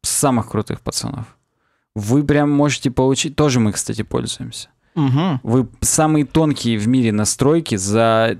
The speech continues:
Speaker 1: вполне приемлемые деньги и хорошую производительность. И вы можете даже с целого сервера арендовать.
Speaker 2: Ну, ты, кстати, много. Вот ты вот это впла-, вполне приемлемый. Да я бы сказал, дешевые.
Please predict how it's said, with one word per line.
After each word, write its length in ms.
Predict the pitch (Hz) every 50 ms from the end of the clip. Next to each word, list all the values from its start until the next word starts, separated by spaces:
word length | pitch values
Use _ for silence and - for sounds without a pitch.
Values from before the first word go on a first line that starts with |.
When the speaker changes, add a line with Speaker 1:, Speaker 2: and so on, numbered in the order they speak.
| - _ _
Speaker 1:
вполне 440 | - - - - 208 208 208 180 151
приемлемые 580 | 135 135 139 127 113 107 104 104 101 104 104 101
деньги 380 | 95 110 127 147 156 131 107 104
и 200 | - 98 92 110
хорошую 460 | - - 117 113 123 120 - - 107
производительность. 560 | - 113 113 104 110 113 110 110 110 - - _
И 80 | - 127
вы 120 | 127 143 147
можете 260 | 156 147 - - 143
даже 200 | 147 143 131 131
с 20 | -
целого 420 | - - - - 160 151 147 143
сервера 420 | 127 - - 131 107 101 98 95
арендовать. 500 | 101 101 107 107 107 104 104 104 101 -
Speaker 2:
Ну, 140 | 156 180 208 202
ты, 100 | - 214
кстати, 280 | - - 214 196 208
много. 380 | 196 202 202 180 131 107 107 -
Вот 260 | 110 127 120 - _
ты 100 | - 151
вот 160 | 143 120 104 120
это 100 | 110 107
впла-, 300 | - - 156 147 117 127
вполне 380 | - - 156 147 143 139 123
приемлемый. 580 | - 123 123 123 123 117 110 104 95 87 64 101
Да 80 | 117
я 80 | 131 147
бы 60 | 151
сказал, 200 | - - 165 139
дешевые. 680 | 127 147 156 - - 208 175 127 92 - - - -